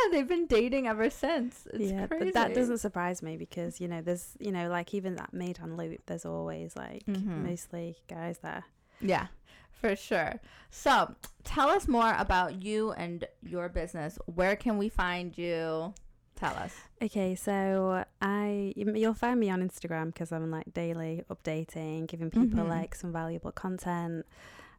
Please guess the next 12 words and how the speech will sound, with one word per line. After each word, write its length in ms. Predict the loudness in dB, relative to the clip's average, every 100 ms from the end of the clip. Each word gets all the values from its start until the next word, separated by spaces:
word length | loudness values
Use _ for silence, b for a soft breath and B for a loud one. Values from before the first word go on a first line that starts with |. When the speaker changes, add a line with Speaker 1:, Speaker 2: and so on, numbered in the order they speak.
| -6
Speaker 2:
um, 600 | -2 -2 -2 -2 -2 -6 -8 -8
recommendations 920 | -6 -4 -4 -2 -2 -4 -4 -4 -4
for 100 | -4
nutrition, 920 | -6 -2 -4 -2 -2 0 0 0 -2 -4
for 100 | -6
fitness, 880 | -4 -4 -4 -2 -2 -4 -8 -14 -16 B B B B -2
and 220 | 2 2 2
trying 220 | 0 0
to 100 | -2
solve 300 | -2 0 0
people's 300 | -4 -4 -4
problems 840 | -4 -4 -4 -4 -6 -8 -10 -10